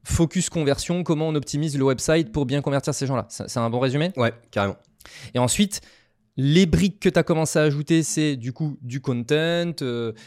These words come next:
Speaker 1: et, euh, des ads ou des choses comme ça, ou même l'outbound, pour aller un petit peu plus vers de la demand gen. Et là, dans les derniers éléments que tu viens de citer,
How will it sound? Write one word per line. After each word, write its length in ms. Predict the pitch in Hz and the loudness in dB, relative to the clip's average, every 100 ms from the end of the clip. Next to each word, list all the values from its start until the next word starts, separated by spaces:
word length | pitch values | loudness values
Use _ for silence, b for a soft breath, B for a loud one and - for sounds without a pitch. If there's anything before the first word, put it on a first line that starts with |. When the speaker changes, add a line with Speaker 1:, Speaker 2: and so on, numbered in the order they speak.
| B | B
Speaker 1:
et, 220 | 131 139 | -2 0
euh, 220 | 135 117 113 | 0 -2 -2
des 320 | 123 123 135 | -4 0 2
ads 360 | 139 143 135 120 | 4 2 0 -4
ou 80 | 117 | -4
des 100 | 120 | -4
choses 180 | 120 | -4
comme 120 | - 120 | -6 -4
ça, 120 | 139 | -2
ou 140 | 127 | -2
même 220 | 120 123 | -2 -2
l'outbound, 540 | 123 120 120 147 170 135 | 0 0 2 2 2 -2
pour 200 | 117 117 | -4 -4
aller 180 | 123 147 | -2 -2
un 100 | 131 | -6
petit 200 | 123 147 | -8 -6
peu 100 | 143 | -6
plus 240 | 135 151 135 | -6 -6 -2
vers 100 | 127 | 0
de 60 | |
la 80 | 123 | 0
demand 240 | 117 117 | 0 -2
gen. 260 | 117 160 185 | 2 2 2
Et 100 | 120 | -2
là, 140 | 123 143 | -2 0
dans 100 | 131 | -2
les 100 | 117 | -4
derniers 300 | 120 123 120 | -4 -4 -2
éléments 260 | 123 123 | -4 -4
que 60 | 123 | -8
tu 100 | - | -8
viens 140 | 117 | -8
de 140 | 113 110 | -6 -6
citer, 420 | - 117 160 165 | -8 -2 0 0